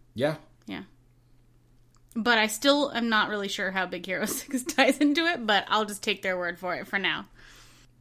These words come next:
Speaker 1: We have to just trust, I mean, if this is real,
Speaker 2: Yeah.
Speaker 1: we just have to assume that they're adapting it in a way that works in the M C U.
Speaker 2: Yes.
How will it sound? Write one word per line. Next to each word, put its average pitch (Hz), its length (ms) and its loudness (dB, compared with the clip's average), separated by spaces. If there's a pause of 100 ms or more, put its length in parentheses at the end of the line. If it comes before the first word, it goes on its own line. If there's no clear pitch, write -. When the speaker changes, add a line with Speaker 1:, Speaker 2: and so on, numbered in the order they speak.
(280)
Speaker 1:
We 110 240 -6
have 107 220 2
to 101 180 -2
just - 280 -10
trust, 98 300 -4
I 120 60 0
mean, 117 100 -8
if 123 160 4
this 147 160 4
is 117 220 -4
real, 107 400 -4 (160)
Speaker 2:
Yeah. 220 320 -2 (300)
Speaker 1:
we - 180 -4
just 104 120 -4
have 104 200 2
to 107 80 -2
assume 101 340 -6
that 92 180 -6
they're 98 200 -6
adapting 104 420 0
it 95 140 -6
in 101 80 -8
a 95 40 -6
way 98 220 -6
that 95 160 -8
works 107 300 -8
in 104 80 -8
the 95 100 -8
M 101 140 -6
C 98 140 -8
U. 95 340 -8
Speaker 2:
Yes. - 420 -8